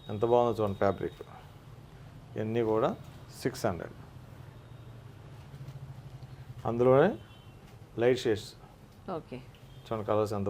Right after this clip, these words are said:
Speaker 1: బాగున్నాయో. Only సిక్స్ హండ్రెడ్. ఇన్ని ఫైవ్ శారీస్ టెన్ పర్సెంట్ డిస్కౌంట్. ప్రతి మంగళవారం సెలవండి, మా కస్టమర్స్ అందరికీ చెప్పేది. ఒకవేళ ఫోన్ చేసి వస్తే కనుక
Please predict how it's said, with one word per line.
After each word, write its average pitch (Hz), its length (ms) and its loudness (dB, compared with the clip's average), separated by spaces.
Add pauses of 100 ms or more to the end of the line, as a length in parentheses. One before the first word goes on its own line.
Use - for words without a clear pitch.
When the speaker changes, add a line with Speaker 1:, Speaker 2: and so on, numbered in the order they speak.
Speaker 1:
బాగున్నాయో. 90 340 -4 (1600)
Only 117 260 -2
సిక్స్ 101 220 -8
హండ్రెడ్. - 320 -10 (1700)
ఇన్ని 131 240 -2
ఫైవ్ 123 240 4
శారీస్ 139 320 2 (260)
టెన్ 160 200 0
పర్సెంట్ 85 320 -2
డిస్కౌంట్. - 480 -14 (2000)
ప్రతి 117 340 4
మంగళవారం 139 520 12
సెలవండి, 127 600 6
మా 123 220 2 (680)
కస్టమర్స్ 120 440 -2
అందరికీ 117 240 0
చెప్పేది. 117 540 2
ఒకవేళ - 960 -2
ఫోన్ 143 360 6
చేసి 151 220 12
వస్తే 123 380 8
కనుక 139 140 4